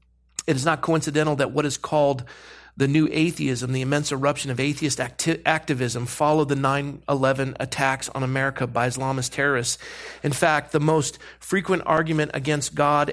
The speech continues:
and religion concerns evil committed in God's name, whether it is done in the name of Allah today or was done in the past in the name of Christ." So w-, what you'll see is Islamist fundamentalists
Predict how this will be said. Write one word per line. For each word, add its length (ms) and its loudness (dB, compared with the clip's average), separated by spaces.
and 160 -4
religion 440 0
concerns 560 -6
evil 280 -2
committed 460 -2
in 100 -4
God's 320 -2
name, 380 -2
whether 260 4
it 80 2
is 140 -2
done 220 4
in 60 0
the 60 0
name 200 0
of 160 -6
Allah 340 2
today 320 -2
or 100 0
was 200 -2
done 340 2
in 140 -4
the 80 -4
past 400 -2
in 80 -4
the 60 -2
name 200 -2
of 100 -8
Christ." 460 -2
So 340 4
w-, 240 0
what 160 2
you'll 140 2
see 340 2
is 440 0
Islamist 580 4
fundamentalists 800 2